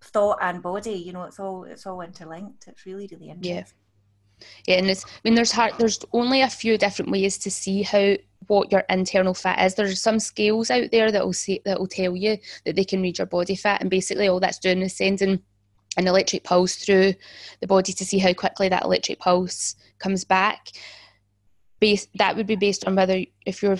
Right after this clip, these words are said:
Speaker 2: body is just purely muscle and fat, when water comes into it, that has an impact on how fast the electrical current comes back. So if you're re-, holding water retention, the feedback will come back saying that you're fatter, that, that you're holding more fat
Speaker 1: Yeah.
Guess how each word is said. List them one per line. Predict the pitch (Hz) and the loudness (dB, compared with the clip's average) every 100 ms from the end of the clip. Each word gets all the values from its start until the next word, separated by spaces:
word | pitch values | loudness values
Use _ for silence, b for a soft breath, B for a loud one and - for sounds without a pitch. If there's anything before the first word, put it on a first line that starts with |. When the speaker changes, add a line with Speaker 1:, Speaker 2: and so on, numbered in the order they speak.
| - | -4
Speaker 2:
body | - 190 190 214 | 0 2 2 2
is | 185 | 0
just | 180 185 185 | 0 -4 -4
purely | - 202 190 190 | -4 -2 0 0
muscle | 185 175 - 180 | 0 0 -2 -2
and | 180 | -4
fat, | - 185 202 240 - _ | -2 0 2 0 -4 _
when | - 196 | -2 0
water | 185 190 185 240 | 2 2 0 -6
comes | - 254 254 | -2 -2 2
into | 254 247 269 | 0 0 4
it, | 269 - - | 4 2 0
that | 196 | 0
has | - 185 | 2 0
an | 185 | 0
impact | 185 185 202 - | -2 -2 -4 -2
on | 180 | -2
how | 185 | -2
fast | 185 180 185 - - - - _ _ _ - - | -2 -4 -4 -8 -16 -18 -20 _ _ _ -20 -6
the | - | 0
electrical | 196 190 - 190 196 | 2 2 0 -4 -4
current | 190 185 180 | -2 -2 -4
comes | - 190 185 | -6 -12 -4
back. | 196 202 - - | 0 0 -2 -2
So | 208 | -2
if | 196 - | 0 4
you're | 208 | 4
re-, | 196 185 - | 4 -2 0
holding | 202 185 185 180 | 0 0 -2 -2
water | 185 190 220 | -2 -2 -4
retention, | 208 196 185 185 214 214 B B B | -4 -4 -4 -2 -4 -4 B B B
the | 196 | -6
feedback | - 190 190 196 - | -4 -2 -2 -2 -4
will | 190 | -6
come | - | -4
back | 185 180 - | -2 -2 -4
saying | - 185 | -6 -4
that | 185 | -4
you're | 185 180 | -2 -4
fatter, | - 175 - 214 | -2 -4 -2 -4
that, | 196 - _ - | -2 -6 _ -6
that | 196 | -4
you're | 190 | -2
holding | 180 185 190 | -2 -2 -2
more | 185 185 | 0 -2
fat | 180 196 202 - _ _ _ _ | -2 -2 -2 -4 _ _ _ _
Speaker 1:
Yeah. | - 190 | -16 -14